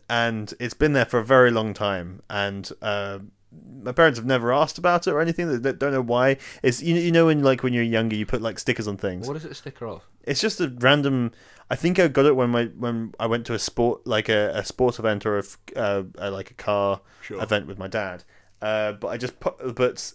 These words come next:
Speaker 1: it was because when my parents were away at one point, I was playing around with a, like, a hockey stick and hit the, and hit the door to just open it,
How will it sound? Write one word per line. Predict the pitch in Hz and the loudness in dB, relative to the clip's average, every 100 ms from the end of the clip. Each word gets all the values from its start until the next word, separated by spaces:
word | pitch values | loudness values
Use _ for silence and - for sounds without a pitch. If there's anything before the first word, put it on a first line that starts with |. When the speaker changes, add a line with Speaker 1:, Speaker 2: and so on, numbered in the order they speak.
| - | -6
Speaker 1:
it | |
was | 127 120 | -4 -4
because | 127 - 156 110 98 | -6 0 2 2 0
when | 107 107 | -4 -6
my | |
parents | 101 113 110 | -4 -4 -4
were | 110 | -2
away | 113 | 0
at | 110 | 0
one | 107 101 | -2 -6
point, | 104 92 - 117 | -8 -10 -6 0
I | |
was | 139 131 | 0 0
playing | 135 120 | 0 0
around | 117 110 107 | 0 -2 -2
with | 104 | -4
a, | 101 | -4
like, | 95 90 90 | -6 -8 -6
a | |
hockey | 120 120 104 | -2 -2 -4
stick | - 92 - - - - - | -8 -8 -10 -16 -20 -20 -10
and | 104 101 101 - _ _ - | -4 -4 -6 -12 _ _ -6
hit | 165 156 135 | -4 -4 0
the, | 123 117 113 107 110 | 4 6 6 2 -2
and | 113 | -2
hit | - 151 139 | -2 -4 -2
the | 120 113 110 | 0 2 0
door | 120 117 139 160 | -2 0 0 -2
to | 120 | -6
just | 107 - - | -8 -10 -4
open | 120 - 131 | -4 -2 -4
it, | 170 - | -4 -8